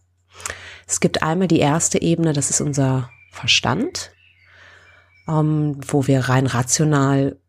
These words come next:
Vor- und Nachteile vielleicht abwägen oder sagen, okay, wenn ich das mache, hat das die und die Auswirkungen. Wir gucken uns halt, ähm, die Konsequenzen an unserer Entscheidung und sind sozusagen auf der,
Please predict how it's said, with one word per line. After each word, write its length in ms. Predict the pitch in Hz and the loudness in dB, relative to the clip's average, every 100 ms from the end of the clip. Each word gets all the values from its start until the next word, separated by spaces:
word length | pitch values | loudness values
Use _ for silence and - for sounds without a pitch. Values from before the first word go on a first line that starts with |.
| _ | _
Vor- 180 | - 123 | -4 -2
und 100 | 120 | 0
Nachteile 460 | 123 170 - 156 147 | 0 0 2 2 2
vielleicht 320 | 147 135 - | 2 -2 -2
abwägen 500 | 139 - 127 123 117 | -6 0 2 2 -2
oder 160 | 117 113 | -4 -4
sagen, 300 | 113 113 117 | -4 -6 -8
okay, 440 | - 143 143 143 131 _ _ _ _ _ _ _ _ _ _ _ _ - - - | 0 4 4 4 0 _ _ _ _ _ _ _ _ _ _ _ _ -18 -14 -6
wenn 100 | 147 | -4
ich 120 | - | 0
das 240 | 131 - | 0 2
mache, 260 | 135 127 131 | 2 2 0
hat 100 | 139 | 0
das 160 | 131 | -2
die 160 | - 139 | 0 0
und 140 | 135 | 0
die 140 | 131 117 | 2 4
Auswirkungen. 840 | 139 151 - 170 - 190 247 359 _ - - - - - - - - - | 4 2 2 2 2 -4 -4 -12 _ -20 -20 -20 -20 -20 -20 -20 -18 -4
Wir 120 | 143 | -2
gucken 280 | - 139 139 | 0 0 2
uns 240 | 135 - | 2 2
halt, 380 | 131 127 127 - | 2 2 2 -2
ähm, 420 | 131 123 117 120 - - | -2 -2 -4 -6 -12 -12
die 60 | - | -2
Konsequenzen 640 | 127 127 - 196 202 175 | 0 0 0 0 0 0
an 160 | 165 151 | 0 2
unserer 280 | 143 139 | 0 2
Entscheidung 680 | 135 135 135 123 123 120 120 | 2 2 2 2 2 2 -2
und 220 | - 127 | -2 -2
sind 240 | - 135 127 | 0 0 0
sozusagen 540 | - - 131 127 127 | -4 2 2 2 0
auf 160 | 113 - | -4 -2
der, 420 | 123 120 120 | 0 0 -2